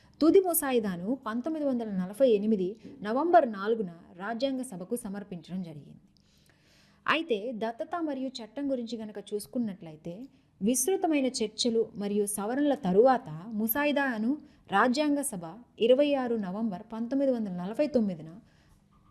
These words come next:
ఆమోదించడం జరిగింది. దీనిని దత్తత తేదీ అని పిలవడం జరుగుతుంది. అదే రోజు కొన్ని నిబంధనలు అమల్లోకి రావడం జరిగాయి.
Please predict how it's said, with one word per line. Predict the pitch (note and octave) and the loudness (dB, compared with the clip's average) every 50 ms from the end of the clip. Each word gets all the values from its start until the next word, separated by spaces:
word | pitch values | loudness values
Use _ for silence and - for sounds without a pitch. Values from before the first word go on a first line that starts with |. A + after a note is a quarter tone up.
| - - - - - - | -6 -6 -6 -6 -2 0
ఆమోదించడం | A#3 C4 C#4+ D4+ B3+ A#3 A3 G3 - A3 A#3+ | 4 6 6 6 6 6 2 0 -2 -2 -2
జరిగింది. | A3 G3 F3 D#3 C#3+ D3+ D#3 - - _ _ _ _ _ _ - | -2 -2 -4 -6 -8 -16 -18 -20 -20 _ _ _ _ _ _ 2
దీనిని | F#3 A#3 C#4 D#4+ D#4+ C#4 G3+ E3+ F3+ A3 A3+ | 4 4 4 6 4 4 4 2 0 -6 -6
దత్తత | F#3+ F3+ G3 G#3 - - C#4+ C#4+ C#4+ | -4 -4 -4 -4 -4 -4 -4 0 0
తేదీ | D4 - - - G3+ F#3 G#3 G#3 | 2 4 4 4 4 4 2 0
అని | G3 G3 G#3 | 0 0 0
పిలవడం | G3+ G#3 F#3+ F#3 F#3 F#3 G#3 G#3 | 0 2 2 2 0 0 -2 -4
జరుగుతుంది. | F3+ E3+ E3 D#3+ D#3 - C#3+ D3 D#3+ - - _ _ - - _ _ - | -4 -6 -8 -12 -14 -14 -14 -16 -16 -20 -20 _ _ -20 -20 _ _ 0
అదే | - G#3 A3 B3 E4+ F#4+ | 0 2 4 6 6 6
రోజు | E4 C#4+ A3+ F#3 E3+ E3+ E3+ F3+ A3+ A#3+ - | 8 8 8 8 6 4 4 -8 -14 -12 -10
కొన్ని | A3+ A3 G#3+ G#3 G#3 | -10 -8 -6 -6 -8
నిబంధనలు | G3 F#3+ G3 F#3+ G3+ C#4+ D#4+ E4 D#4 C#4+ B3 G#3 A#3 | -8 -8 -8 -6 -6 -4 -2 -2 -2 0 -2 -2 -4
అమల్లోకి | A#3+ A3 G3+ G#3 G#3+ G#3 G3+ G3+ - G#3 | -4 -4 -2 0 2 0 0 0 -4 -6
రావడం | F3+ E3+ F3 E3+ F#3+ G#3 | -8 -8 -8 -6 -6 -4
జరిగాయి. | F#3+ F3 D#3+ D#3 D3+ - | -6 -6 -8 -10 -16 -18